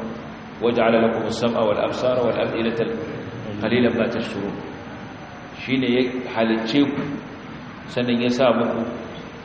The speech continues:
ji da gani da zukata. Amma kaɗan ne daga su kuke godewa, ko godiyar da kuke wa Allah kaɗan ce. Allah subhanahu wa ta'ala ce shi ne ya fitar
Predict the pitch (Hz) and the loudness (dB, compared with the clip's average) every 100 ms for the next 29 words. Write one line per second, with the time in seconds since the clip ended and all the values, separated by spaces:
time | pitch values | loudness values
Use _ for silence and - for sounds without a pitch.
0 | - - - - - - 131 131 123 127 | -16 -16 -16 -14 -12 -2 2 4 4 4
1 | - 127 127 127 123 - - - - - | 4 4 4 0 -2 -4 -8 -10 -12 -12
2 | - - 101 113 151 139 - - - - | -12 -6 -2 2 4 4 2 -2 -4 -8
3 | - - - - - - - - - - | -10 -12 -14 -14 -14 -14 -14 -14 -12 -8
4 | 110 131 127 123 175 170 147 117 - - | -2 0 0 4 4 4 0 0 -2 -4
5 | 123 117 - 110 101 95 85 82 - - | -4 -6 -8 -8 -4 -4 -4 -6 -6 -8
6 | - - 127 135 127 110 110 110 151 160 | -12 -6 0 0 0 0 0 4 6 6
7 | 139 - - 127 110 113 113 101 - 101 | 4 2 0 2 2 2 0 0 -2 -4
8 | - - - - - 208 202 - - - | -6 -8 -10 -12 -10 -8 -8 -10 -12 -12
9 | - - - - - - - - - - | -12 -12 -14 -14 -14 -14 -14 -14 -14 -14
10 | - - 117 123 117 123 127 123 120 117 | -14 -4 0 2 2 4 4 4 2 2
11 | 120 120 117 - 139 123 117 - | 2 2 0 -2 0 0 0 0